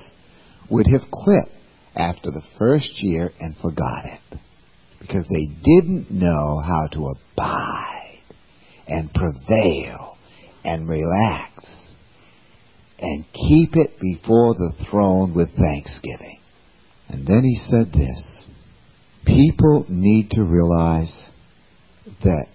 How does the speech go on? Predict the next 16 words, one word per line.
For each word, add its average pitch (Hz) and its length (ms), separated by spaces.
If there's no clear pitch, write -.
God 139 680
is 92 240
a 78 220
living 104 1040
God, - 460
and 80 440
God 135 480
loves 98 1080
to 76 120
prove 98 400
his 90 280
faithfulness, - 920
to 82 180
prove 113 520
his 90 500
faithfulness." 62 560